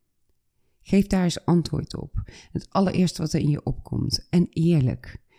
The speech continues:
Want in deze modus ben je dus snel geneigd om te zeggen: "Oh, niks, maar er is met mij niks." Nou, ik kan je nu al vertellen: waarschijnlijk luister jij de Gelukkig Jezelf podcast omdat je ergens diep van binnen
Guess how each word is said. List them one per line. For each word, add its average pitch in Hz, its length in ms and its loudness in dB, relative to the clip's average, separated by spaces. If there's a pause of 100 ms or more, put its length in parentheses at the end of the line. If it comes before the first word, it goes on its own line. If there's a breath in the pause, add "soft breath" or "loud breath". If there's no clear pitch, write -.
(100)
Want 147 160 2
in 151 100 2
deze 165 260 6
modus 160 560 4
ben 147 160 4
je 170 120 6
dus 139 280 0
snel 175 260 4
geneigd 170 380 0
om 156 100 2
te 151 60 -4
zeggen: 147 240 -4 (160 loud breath)
"Oh, 202 200 -2
niks, 196 360 -2
maar 156 140 -4
er - 120 0
is - 160 -4
met 151 160 -4
mij 117 220 0
niks." - 440 -6 (280 loud breath)
Nou, - 140 -4
ik - 60 -6
kan 180 180 0
je 170 80 6
nu 175 180 8
al 190 120 4
vertellen: 180 500 0
waarschijnlijk 185 500 0
luister 165 380 0
jij 147 360 0
de 143 120 2
Gelukkig 156 340 -2
Jezelf 131 340 0
podcast - 840 -2
omdat 131 440 6
je - 100 -2
ergens 170 640 0
diep 156 280 0
van 156 140 4
binnen 143 260 4